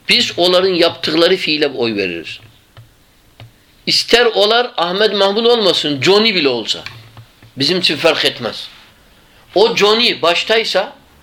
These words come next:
bizim Mahmud'umuz başta değil, Johnny baştadır. Ama o Johnny, hocanın, İbn Hüseyin Hoca dediği gibi, o Johnny adaleti, di-, gerçek demokrasiyi yayıyorsa, ben o demokrasiyi yay-,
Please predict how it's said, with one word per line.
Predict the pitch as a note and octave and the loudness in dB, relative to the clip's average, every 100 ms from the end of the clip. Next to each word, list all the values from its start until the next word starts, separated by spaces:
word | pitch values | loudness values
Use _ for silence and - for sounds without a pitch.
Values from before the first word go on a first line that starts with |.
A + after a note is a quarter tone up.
| _ | _
bizim | A#2+ B2+ F3+ | -4 -2 -2
Mahmud'umuz | D#3 D3+ D3 D#3+ D#3 F3 D3 | -2 -2 -2 -4 -2 -4 0
başta | D3+ D3+ F3+ | -2 0 -2
değil, | F3 D#3+ A2 G#2+ | 0 0 -2 -2
Johnny | D#3 F#3 D3 | -2 -2 -4
baştadır. | A#2+ - A2 C#3+ F#3 - - - - | -6 -6 -6 -4 -8 -12 -20 -10 0
Ama | F3+ A3 | 2 4
o | A3+ | 4
Johnny, | G#3+ G#3+ A3+ C#3 - - - | 2 2 0 -4 -8 -20 -2
hocanın, | B2+ E3 G3 G#3 F#3+ - - _ _ _ _ C3+ B2+ - | 2 4 2 2 0 -4 -16 _ _ _ _ -16 -14 -8
İbn | D#3+ E3+ | -4 -2
Hüseyin | D3 D#3 F3+ | 0 0 0
Hoca | F3+ E3+ D#3+ D#3+ D#3+ | 2 0 -2 -6 -10
dediği | C#3 C#3 D3+ D#3 F#3 | -8 -2 0 2 0
gibi, | D3 A2+ G2 - - - - | 0 -2 -6 -8 -20 -4 4
o | G#3 | 4
Johnny | G#3+ A3 G#3+ - | 6 2 2 0
adaleti, | D#3 F#3 F#3+ G3 - F3 A2 A#2+ | 0 0 -2 -4 -4 -6 -6 -12
di-, | - - _ | -16 -16 _
gerçek | B2 F3+ E3+ - A#3 D#3+ | -2 0 2 2 0 0
demokrasiyi | F#3+ F#3+ F3+ F3+ E3+ - F3+ C3+ - - - | 0 0 0 -2 -2 0 0 -2 -6 -20 -2
yayıyorsa, | C#3+ F#3 B3 G#3 - A3+ C4+ - - - | 2 4 2 0 2 0 0 -8 -20 -18
ben | A2 G3 | 0 2
o | A3+ G#3 A3+ | 4 2 2
demokrasiyi | G#3 G3+ E3 F#3 G3 - G#3 F#3+ F3 | 2 0 2 2 2 2 0 0 2
yay-, | F3+ G3 | 0 0